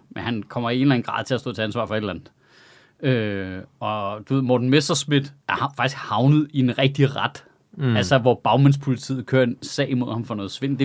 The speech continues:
Speaker 1: Det, altså, der, der er sådan lige sådan en snert af, at der kommer noget opdragende effekt ind nu, at, at nu bliver det meget tydeligt, at ting har altså konsekvenser.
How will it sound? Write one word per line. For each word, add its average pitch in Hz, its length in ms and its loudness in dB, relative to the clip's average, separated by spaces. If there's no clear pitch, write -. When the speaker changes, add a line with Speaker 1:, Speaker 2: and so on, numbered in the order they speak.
Speaker 1:
Det, 139 140 -6
altså, 143 180 -4
der, 156 120 -2
der 170 100 0
er 175 40 2
sådan 214 180 -2
lige 240 140 0
sådan 226 140 0
en 190 40 0
snert 202 420 2
af, 156 280 -2
at 139 100 -4
der 143 100 2
kommer 165 240 2
noget 156 160 4
opdragende 131 460 4
effekt 170 320 -2
ind 147 140 -2
nu, 135 360 4
at, 123 120 0
at 131 180 -2
nu 160 120 -2
bliver 165 160 2
det 131 100 -2
meget 147 200 2
tydeligt, 160 480 -4
at 107 160 -6
ting 151 240 -2
har 123 120 6
altså 110 180 -4
konsekvenser. 139 680 -6